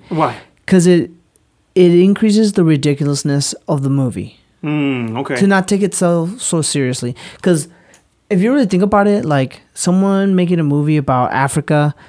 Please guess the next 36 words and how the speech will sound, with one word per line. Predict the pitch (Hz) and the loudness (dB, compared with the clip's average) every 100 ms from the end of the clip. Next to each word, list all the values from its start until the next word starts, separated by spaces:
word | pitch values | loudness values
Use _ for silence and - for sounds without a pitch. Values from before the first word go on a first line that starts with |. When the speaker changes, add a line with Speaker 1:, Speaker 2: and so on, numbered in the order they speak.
| _ _ | _ _
Speaker 2:
you | 165 | 0
don't, | 170 185 180 - | 2 2 0 0
you | 165 165 160 | 0 2 2
expect, | 156 - 170 160 - 403 | -2 -2 -2 -2 -6 -4
"Oh, | 143 165 147 127 | 0 2 2 2
wow, | 127 127 117 | 2 0 0
it's | 117 | -2
gonna | 147 | -4
be | 127 | -2
like | 110 113 - | -4 -4 -4
Blood | 127 120 | -4 -2
Diamond | 117 127 123 | -2 -2 -2
and | 113 | -4
stuff." | - 107 123 | -4 -6 -6
Like, | 117 110 | -8 -4
no, | 139 156 | -2 0
no, | 151 | 0
no, | 139 | 0
Speaker 1:
Mm-hmm. | 143 | 2
Speaker 2:
this | 180 | 2
is | |
a | 170 | 0
comedy. | - 113 104 92 90 | -2 -2 -2 -4 -4
Like, | 87 85 - | -4 -6 -10
this | - 147 151 | -12 -4 -2
Speaker 1:
Like, | 156 | 0
Speaker 2:
ga-, | 143 | 0
and, | 160 | 2
Speaker 1:
yeah. | 143 | 2
Speaker 2:
and | 160 190 | 2 2
they're | |
gonna | 196 185 | 2 2
do, | 160 170 | 2 2
like, | 160 143 139 | 4 2 -2
the | 131 | -6
big, | 131 127 123 | -4 -2 -2